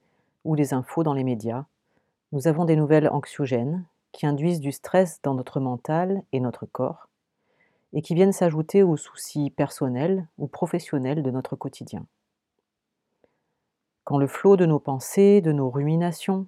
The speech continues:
ou de nos émotions nous submerge, il est essentiel de prendre un temps pour nous recentrer et nous détendre. Nous vous proposons ici une méditation courte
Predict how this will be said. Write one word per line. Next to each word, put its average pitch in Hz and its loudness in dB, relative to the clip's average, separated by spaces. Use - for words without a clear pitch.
ou 143 -2
de 135 0
nos 131 0
émotions 151 0
nous 165 0
submerge, 143 -4
il 156 -2
est 170 2
essentiel 185 0
de 147 -2
prendre 156 -4
un 139 -2
temps 160 -4
pour 139 -4
nous 135 -2
recentrer 151 -6
et 143 -6
nous 139 -2
détendre. 127 -6
Nous 151 2
vous 160 -4
proposons 208 2
ici 208 0
une 151 0
méditation 139 -4
courte - -8